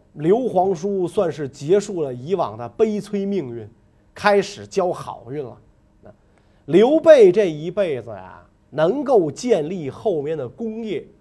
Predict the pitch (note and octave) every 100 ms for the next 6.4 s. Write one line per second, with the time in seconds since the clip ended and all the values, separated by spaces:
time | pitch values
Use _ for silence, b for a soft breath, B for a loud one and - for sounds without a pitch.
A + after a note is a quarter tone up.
0 | _ - F#3 G#3+ G#3+ G#3+ - C#4 C4+ A3
1 | C#3 B2 C3+ D3+ D#3 D#3 D3 - - A2
2 | G#2 - G3 D#3 - A#2 G#2 G#2+ E3+ D3
3 | - D3+ C#3+ A2+ C3 - _ _ _ _
4 | _ _ _ _ _ _ - C4 D4+ G3
5 | B3+ G#3 - F3+ D#3 F3 D#3+ - - A#2
6 | F#3 G#3+ G3+ -